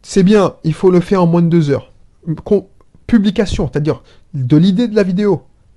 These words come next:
à la publication de la vidéo, c'est deux heures. Tu vas me dire, « C'est impossible. » Je vais t'accompagner, tu vas aller là. Tu vas me dire, « C'est impossible. » Là, je t'ai dit, « Non, non, t'as un mauvais mindset. Si tu dis que c'est, je peux pas. » Si tu me dis, « Oui, mais »,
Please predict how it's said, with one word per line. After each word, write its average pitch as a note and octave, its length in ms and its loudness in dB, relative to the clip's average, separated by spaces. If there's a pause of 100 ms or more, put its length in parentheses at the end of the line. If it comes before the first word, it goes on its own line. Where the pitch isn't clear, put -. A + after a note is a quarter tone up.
à D#3 60 -6
la C#3+ 100 -4
publication F#3+ 560 -2
de F#3 60 -2
la E3+ 60 -2
vidéo, C#3+ 280 -6 (300)
c'est D3 240 -6 (160)
deux C3+ 220 0
heures. - 240 -10 (220)
Tu - 100 -8
vas C3+ 60 0
me C#3+ 80 0
dire, « C#3+ 220 2
C'est D3+ 140 0
impossible. » D#3 500 -2 (440)
Je B2 140 -4
vais B2 40 -2
t'accompagner, C#3 680 -2
tu - 120 -14
vas A#2 60 -4
aller B2 120 -4
là. E3+ 180 -2 (320)
Tu - 140 -10
vas C#3 60 -2
me C#3 100 -2
dire, « C3+ 220 -2
C'est - 100 -10
impossible. » B2+ 480 -10 (320)
Là, C#3+ 120 -4
je - 60 -16
t'ai - 100 -8
dit, « C3 220 -6 (360)
Non, F3 180 -2 (440)
non, D3 240 -6 (240)
t'as B2 120 -8
un B2 80 -4
mauvais D3 240 -2
mindset. C#3+ 380 -8
Si - 100 -20
tu - 120 -12
dis C3 100 -8
que - 60 -20
c'est, C#3 240 -14
je C#3+ 140 -10
peux B2+ 100 -8
pas. » - 200 -12 (340)
Si - 160 -6
tu A3 100 2
me A#3 120 4
dis, « G3 120 2
Oui, A#3 180 6
mais », G#3+ 300 2